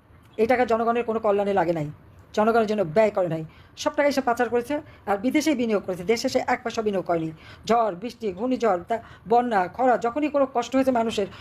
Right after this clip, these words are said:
কোনোদিন মানুষ, সাধারণ মানুষকে একটি টাকা দিয়ে সাহায্য করেনি বা তাদের পাশে দাঁড়ায়নি। হ্যাঁ, এই সমস্ত সমস্যা আমরা সমাধান করেছি।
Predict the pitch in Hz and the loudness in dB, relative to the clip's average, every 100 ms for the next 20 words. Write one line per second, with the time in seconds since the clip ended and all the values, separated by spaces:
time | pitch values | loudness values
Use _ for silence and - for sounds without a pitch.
0 | - 262 277 302 262 233 240 226 262 285 | -4 0 2 2 0 -2 -2 0 2 2
1 | 233 226 202 - 277 294 269 233 233 226 | 0 -2 -10 -6 -6 -2 -2 0 0 0
2 | 220 180 185 175 175 202 226 226 226 - | 0 0 0 0 0 0 0 0 -2 -6
3 | - - 233 262 208 175 165 170 - - | -10 -2 -2 -2 -4 -4 -6 -12 -14 -4
4 | 240 175 208 240 247 233 226 240 233 226 | -2 0 -2 -2 -2 -2 0 0 0 0
5 | 233 254 277 277 | 0 2 0 -2